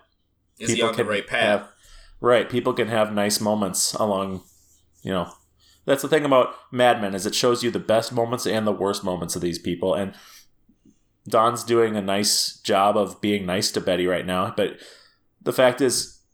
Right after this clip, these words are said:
Speaker 2: she has to be placated by him, and he, he basically lets her know, "Don't worry, I'm not gonna ruin this for you." But that implies
Speaker 1: Yeah.
Speaker 2: that she was kinda walking on eggshells a bit about it, and, um,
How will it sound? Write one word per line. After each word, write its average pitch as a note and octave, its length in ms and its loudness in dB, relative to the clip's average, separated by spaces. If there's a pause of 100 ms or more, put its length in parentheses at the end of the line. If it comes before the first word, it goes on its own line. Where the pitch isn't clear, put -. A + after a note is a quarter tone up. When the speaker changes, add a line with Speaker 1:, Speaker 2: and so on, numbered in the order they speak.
(220)
Speaker 2:
she A#2+ 840 0 (140)
has B2+ 260 0
to B2 80 -8
be G#2+ 100 -2
placated B2 640 0
by G2 160 2
him, G2+ 400 -2 (160)
and G#2 120 -2
he, G#2+ 180 -2
he C3 200 0
basically C3+ 640 0
lets A#2+ 220 2
her A2 120 0
know, A2+ 400 2 (420)
"Don't B2 260 2
worry, B2 220 6
I'm G#2 120 2
not G#2 180 2
gonna G2+ 200 -2
ruin G#2+ 260 2
this F#2+ 160 -4
for E2 220 -2
you." D#2 300 -8
But G#2+ 120 -2
that B2 180 4
implies A2+ 440 2
Speaker 1:
Yeah. G2+ 40 -10
Speaker 2:
that G2 120 -4
she - 160 -2
was - 440 0 (120)
kinda A2 300 0
walking G#2 360 2
on F#2+ 120 -2
eggshells G2 440 0
a F#2 40 -4
bit F2 200 0
about F2+ 320 0
it, F2 200 -2 (140)
and, F#2+ 340 -4 (640)
um, A2 580 0